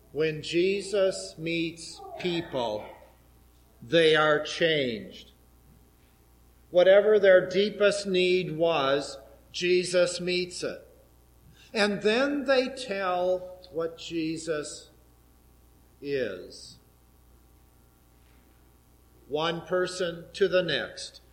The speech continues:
saying, "I follow Jesus and invite you to do so later."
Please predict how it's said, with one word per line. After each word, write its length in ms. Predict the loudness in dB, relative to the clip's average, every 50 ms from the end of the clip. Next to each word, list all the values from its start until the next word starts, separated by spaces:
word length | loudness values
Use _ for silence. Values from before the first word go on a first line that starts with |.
| _ _
saying, 540 | -6 -2 0 2 2 2 2 0 -2 -4 -8 -14 -20 -10 -2
"I 180 | 2 4 4 4
follow 600 | 4 2 0 0 2 2 2 4 4 4 4 4
Jesus 680 | 4 2 2 2 2 0 0 2 2 2 2 2 2
and 120 | 0 0 2
invite 560 | 0 -2 -2 -2 0 2 2 0 0 -4 -8
you 180 | -6 -6 -6 -6
to 160 | -6 -6 -8
do 260 | -6 -6 -6 -6 -6 -6
so 300 | -6 -4 -2 -2 0 0
later." 560 | 0 0 2 2 2 2 0 -2 -6 -8 -10